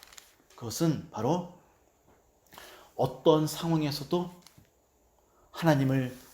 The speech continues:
의지하고 신뢰해서 하나님의 말씀을 소중하게 여기고 하나님을 사랑함으로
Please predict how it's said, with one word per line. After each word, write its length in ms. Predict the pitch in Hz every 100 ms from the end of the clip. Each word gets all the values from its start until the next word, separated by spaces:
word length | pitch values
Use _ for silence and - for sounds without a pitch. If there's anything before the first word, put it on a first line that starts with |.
| _
의지하고 1040 | 131 143 139 - 131 135 120 143 190 196 - - _ -
신뢰해서 1120 | - - 175 165 156 117 110 - 202 208 - - _ _ _ _ - _ _ - -
하나님의 400 | - 196 190 190
말씀을 500 | 170 165 - 180 180
소중하게 720 | - 202 214 208 202 185 180
여기고 640 | 151 - 156 220 226 226 - _ _ - _
하나님을 540 | - 208 190 180 165 165
사랑함으로 840 | - 185 165 143 147 208 226